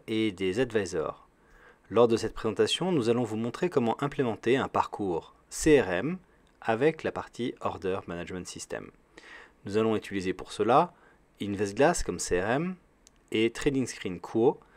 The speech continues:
que nous allons connecter à Investglass,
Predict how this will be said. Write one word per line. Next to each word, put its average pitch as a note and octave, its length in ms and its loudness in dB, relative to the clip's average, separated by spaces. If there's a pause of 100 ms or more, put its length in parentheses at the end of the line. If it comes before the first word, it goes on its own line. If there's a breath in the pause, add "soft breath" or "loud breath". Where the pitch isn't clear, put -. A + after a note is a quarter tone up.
(300 soft breath)
que C3+ 100 -2
nous D#3+ 160 2
allons D3 220 4
connecter C3+ 640 2
à G#2 140 2
Investglass, G2 760 -2